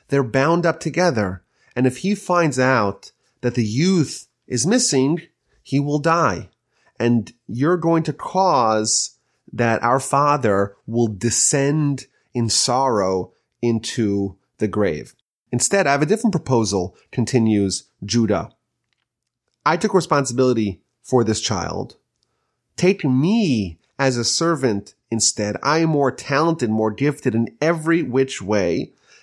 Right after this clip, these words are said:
and let Benjamin ascend back to his family. I will replace him.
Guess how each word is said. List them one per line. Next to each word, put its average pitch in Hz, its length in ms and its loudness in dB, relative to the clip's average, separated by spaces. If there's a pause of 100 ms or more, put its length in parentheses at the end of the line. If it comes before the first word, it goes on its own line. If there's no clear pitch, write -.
(120)
and 135 160 0
let 147 260 -2
Benjamin 143 560 0
ascend 135 500 -2
back 113 480 -2 (220)
to 113 140 -4
his 104 160 -2
family. 139 640 0
I 151 240 0
will 151 240 2
replace 190 540 -2
him. 165 400 0